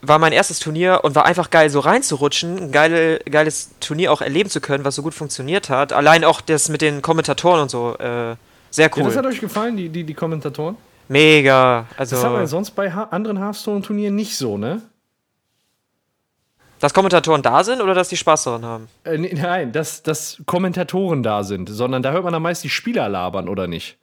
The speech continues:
Speaker 1: Nee, ich glaub, normalerweise hört man die Spieler tatsächlich sogar gar nicht
Speaker 2: Ach so,
Speaker 1: und
Speaker 2: okay.
Speaker 1: dann nur die Kommentatoren, ja.
Speaker 2: Ja, okay, wir, äh, also wir machen keine Benchmarks, wie man hört.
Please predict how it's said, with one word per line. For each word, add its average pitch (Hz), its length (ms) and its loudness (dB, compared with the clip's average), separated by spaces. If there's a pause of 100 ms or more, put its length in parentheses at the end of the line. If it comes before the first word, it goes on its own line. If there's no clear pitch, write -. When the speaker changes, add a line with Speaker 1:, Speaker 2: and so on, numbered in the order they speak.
(260)
Speaker 1:
Nee, 147 160 -2
ich 220 120 -4
glaub, 156 260 0
normalerweise 160 480 2
hört 170 100 2
man 160 80 -2
die 143 60 -8
Spieler 170 200 0
tatsächlich 156 340 -6
sogar 139 200 -4
gar 180 260 6
nicht 170 400 -4
Speaker 2:
Ach 170 80 -4
so, 143 160 0
Speaker 1:
und 269 140 0
Speaker 2:
okay. 143 120 -2
Speaker 1:
dann 160 80 2
nur 233 140 4
die 175 60 2
Kommentatoren, 117 680 -4
ja. 117 160 -8 (400)
Speaker 2:
Ja, 208 160 0
okay, 202 280 -4
wir, 139 100 -8
äh, 131 180 -10 (380)
also 175 200 -2
wir 226 60 -2
machen 247 200 -4
keine 196 200 -4
Benchmarks, 143 580 -4
wie 127 40 -6
man 117 160 -2
hört. 131 240 -4